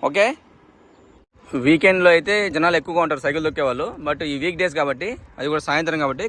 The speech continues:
కొద్ది తక్కువగానే ఉన్నారు. ఇప్పుడు సాయంత్రం కాబట్టి చాలా ప్లెజెంట్గా ఉంటుంది సన్సెట్ అయ్యేటప్పుడు. పగలపూట కొద్దిగా వేడి ఉన్నా కూడా సాయంత్రం కొద్దిగా బాగుంటుంది. కాబట్టి అందుకోసం నేను మా బాబుని ఇలా సాయంత్రం పూట ఇలా బయట తీసుకెళ్దాం అనుకుంటున్నాను.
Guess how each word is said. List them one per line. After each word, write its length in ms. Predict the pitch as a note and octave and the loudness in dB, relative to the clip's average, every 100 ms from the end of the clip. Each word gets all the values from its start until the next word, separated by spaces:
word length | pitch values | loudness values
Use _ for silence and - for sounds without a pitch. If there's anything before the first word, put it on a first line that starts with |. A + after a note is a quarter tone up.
| F3+ | -6
కొద్ది 160 | C3+ | -4
తక్కువగానే 320 | C3+ E3+ D#3+ D#3 | -4 0 0 0
ఉన్నారు. 240 | C3+ A2+ A#3 - _ - D#3 | 0 -2 -6 -10 _ -8 -4
ఇప్పుడు 260 | A#2+ D#3+ D#3 - | 2 4 6 6
సాయంత్రం 360 | C#3+ E3+ E3+ D#3 | 4 6 4 6
కాబట్టి 380 | D3 C3 F#3+ C4 - - - - | 4 2 -2 -4 -12 -20 -16 -2
చాలా 300 | C3 D#3+ D#3+ | 4 6 6
ప్లెజెంట్గా 680 | E3 D3 C#3+ E3 F3 F3 F3 D#3 | 4 0 0 0 0 2 2 2
ఉంటుంది 280 | C#3+ C3+ G3+ - - _ _ _ _ _ _ _ _ - | -2 -4 -6 -10 -20 _ _ _ _ _ _ _ _ -6
సన్సెట్ 380 | C#3+ D3+ E3+ D#3+ | -2 0 2 4
అయ్యేటప్పుడు. 440 | D#3 D3 C#3 G#3 G4 - - - - - | 4 2 0 -4 -6 -20 -20 -20 -12 0
పగలపూట 300 | D3+ D#3+ E3+ | 0 2 0
కొద్దిగా 500 | D#3 D3 C#3+ C#3+ C#3 B2+ | -2 -2 2 4 4 2
వేడి 160 | C#3 D#3 | 2 0
ఉన్నా 120 | D3+ C#3 | 0 0
కూడా 220 | D3 A#3+ D#4 | 0 -2 -2
సాయంత్రం 380 | D3 D3+ D#3 D3+ C#3 | -2 -2 -4 -6 -8
కొద్దిగా 220 | C#3 C3+ B2+ | -6 -4 0
బాగుంటుంది. 420 | C3+ D3 C#3 D#3 A3+ | 0 0 -6 -8 -4
కాబట్టి 240 | D3 D3 C#3+ | -2 0 -2
అందుకోసం 340 | C#3 D3+ D#3+ D3+ | -2 -4 -4 -4
నేను 140 | C#3+ G#3 - _ - - - | -4 -6 -12 _ -20 -20 -4
మా 80 | C3 C3+ | 0 4
బాబుని 200 | D3 D3 | 4 4
ఇలా 120 | D3 C#3+ | 0 2
సాయంత్రం 300 | C#3 D3 C#3+ | 0 0 -2
పూట 160 | C3 D#3+ C4 - - - | 0 -2 -2 -8 -20 -8
ఇలా 140 | B2+ C3 | 2 2
బయట 220 | A#2+ C#3+ D3 | 4 4 2
తీసుకెళ్దాం 360 | D3+ - D3+ C#3 | -2 -2 0 2
అనుకుంటున్నాను. 480 | C#3 C#3+ C3+ A#2+ F#3+ | 0 -2 -2 -2 -4